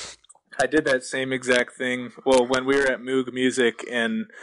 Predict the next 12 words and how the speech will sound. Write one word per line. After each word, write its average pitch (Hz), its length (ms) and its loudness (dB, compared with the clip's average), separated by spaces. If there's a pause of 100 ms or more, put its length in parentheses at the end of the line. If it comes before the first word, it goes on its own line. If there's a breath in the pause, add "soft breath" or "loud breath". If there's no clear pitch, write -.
(260 loud breath)
Toronto 113 680 2
with 104 200 -2
Knobs, 110 640 -2 (640 loud breath)
they 123 240 4
have, 113 260 2
like, 107 200 0
a 101 100 2
whole 123 380 2
wall 110 260 4
of 104 80 -6
modular 98 480 -4
stuff. - 480 -2